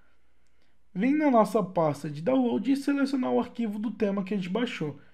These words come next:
Então, no meu caso, que é o arquivo winzip page traço builder traço framework. Então, basta clicar. E agora vamos esperar ele fazer o upload. E após o upload estar completo, com a barrinha verde escrito cem por cento, basta clicar em voltar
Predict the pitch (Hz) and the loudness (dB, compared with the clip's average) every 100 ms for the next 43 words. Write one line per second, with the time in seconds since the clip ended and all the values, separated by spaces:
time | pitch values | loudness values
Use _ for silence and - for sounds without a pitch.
0 | - - - 262 269 269 262 240 220 - | -20 -20 -6 0 2 2 2 2 0 0
1 | 262 233 - - 302 226 - 220 196 202 | 2 2 -2 -12 -6 -6 -4 -4 -2 -2
2 | 254 208 226 - 208 - 254 247 220 254 | -2 -2 -4 -6 -12 -6 -2 -2 -2 -6
3 | 208 208 196 185 220 175 160 196 180 196 | -8 -4 -4 -4 -4 -4 -2 -2 -2 -4
4 | 180 170 160 165 - 175 202 196 151 143 | -4 -4 -4 -6 -6 -4 -2 -2 -4 -6
5 | - - - - - - - 208 156 143 | -14 -20 -20 -20 -20 -18 -6 -2 0 0
6 | 135 - 110 - 175 190 - - - - | -2 -10 -8 -4 -4 -4 -10 -20 -20 -20
7 | - - - - - - - - - - | -20 -20 -20 -20 -20 -20 -20 -20 -20 -20
8 | - - - - - 240 226 226 196 180 | -20 -20 -20 -20 -10 -4 2 4 4 0
9 | 175 - 160 143 139 156 143 180 - 131 | -2 -2 -2 -2 -4 -4 -4 -2 2 2
10 | 123 - - - - - 262 277 269 247 | 2 -2 -8 -20 -20 -6 0 2 6 4
11 | 214 208 226 202 185 - 190 180 - 233 | 4 -2 -2 -2 -2 -4 -4 -4 -4 -6
12 | - 180 190 214 - - 170 160 151 135 | 0 2 2 0 -6 -6 -4 -2 -2 -2
13 | 156 156 143 139 135 - 156 139 - 190 | -4 -2 -2 -2 -4 -10 -10 -10 -8 -6
14 | 190 - 220 214 226 202 165 185 196 - | -6 -6 -4 -4 -4 -6 -2 -2 -2 -4
15 | 214 - 160 143 156 220 - 156 156 | -8 -4 -6 -4 -4 -6 -6 -6 -6